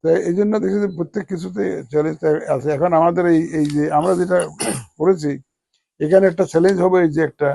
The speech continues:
আমরা যেটা ভয় পাচ্ছি, অনেক সময় দেখা যাচ্ছে যে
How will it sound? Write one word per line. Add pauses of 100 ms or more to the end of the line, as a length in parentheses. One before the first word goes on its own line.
(160)
আমরা (240)
যেটা
ভয়
পাচ্ছি, (760)
অনেক
সময়
দেখা
যাচ্ছে (1120)
যে